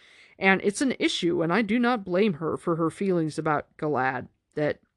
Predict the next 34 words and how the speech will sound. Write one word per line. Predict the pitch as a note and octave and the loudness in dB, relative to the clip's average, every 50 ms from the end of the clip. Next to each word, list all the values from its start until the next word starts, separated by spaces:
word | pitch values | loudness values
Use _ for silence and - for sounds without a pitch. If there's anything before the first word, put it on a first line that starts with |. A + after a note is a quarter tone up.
| _ _ - - | _ _ -4 0
that | F3+ F3 - - | 0 0 0 0
kind | - - G3+ F#3+ F#3 F3+ | 0 2 2 4 4 2
of, | E3 - | 0 0
like, | F#3 F3 E3+ E3+ - - - - - - - - | 2 2 2 0 0 -4 -18 -20 -20 -14 -4 0
"I | F3 F#3 G3 G3+ | 2 4 4 6
abjure | F3 F3+ F3+ D#3 D3 - - - E3 F3+ F3+ F#3+ F#3+ F3 | 4 4 2 0 -4 -14 -10 -4 0 2 4 4 4 2
you | D#3 D3 - - - D3+ | 0 -2 -4 -6 -6 -6
because | - D3 - F3+ E3+ D#3+ - | -6 -6 -6 -6 -4 -4 -2
you | F#3 F#3 | 0 0
are | F3+ D3+ D3 D3+ | 2 2 2 0
a | D#3 - | 0 -2
fundamentally | D#3+ - - - F#3 F#3 F#3+ G3+ G3 F#3 F#3 F3 F3 - F3+ E3+ E3+ D#3+ | -4 -4 0 2 2 4 4 4 2 2 2 0 0 -2 -2 -2 -2 -2
flawed | D3+ - - F3 E3 D#3+ D#3+ D3+ D3 - | -2 -4 -4 -2 -2 0 0 -2 -2 -4
person, | - - F#3 E3+ D#3+ D#3 - - D3 C#3+ D3+ | -4 0 0 0 0 0 -2 -4 -4 -2 -2
that | D#3+ D3 A#2+ | -2 -4 -2
you | D#3+ F3+ F3+ | -2 -2 0
will | E3 D#3+ C#3+ | 0 -2 -2
throw | - - - - F3+ F3+ F3+ G3 | -4 -8 -8 -2 0 2 4 4
me | G3 G3 F#3 | 4 4 4
under | E3+ F3 F3+ F3 | 2 2 0 0
the | E3+ E3+ | 0 -2
bus | D3+ - - D#3+ D#3 C#3+ - - - | -4 -4 -4 -2 -2 -2 -2 -4 -8
for | - - D3+ | -8 -6 -6
your | D3 D#3 D#3+ E3 | -4 -4 -2 -2
notion | E3 D#3+ D#3 E3 - - E3+ D3+ | 0 0 0 0 0 -2 -2 -2
of | C#3+ B2+ - | -4 -4 -6
righteousness. | C#3+ C#3 D3+ D3+ D#3+ D#3 - - - - - D3 A2 D2 - - - _ _ | -4 -2 -2 -2 -2 -2 -4 -8 -8 -8 -8 -8 -8 -8 -8 -10 -16 _ _
Fuck | _ _ - - - F#3 E3+ - - - _ _ _ _ | _ _ -6 0 2 2 2 0 -4 -16 _ _ _ _
you." | - F3 F3 D#3+ C#3+ B2 - - - - _ - - - - _ _ _ _ _ _ _ _ _ _ _ _ _ _ _ | -10 -6 -4 -4 -2 -2 -4 -4 -6 -10 _ -20 -20 -20 -20 _ _ _ _ _ _ _ _ _ _ _ _ _ _ _
But | - G#3+ G3 - - - | 0 0 0 0 0 -2
at | B3 F4+ - | -2 -2 0
the | - | -2
same | - - - F#4+ F#4 E4+ | -2 0 2 2 0 0
time, | - - - F4+ E4+ D4 A#3+ G3 F3+ F3 | -2 -4 -6 -2 0 2 2 2 0 -2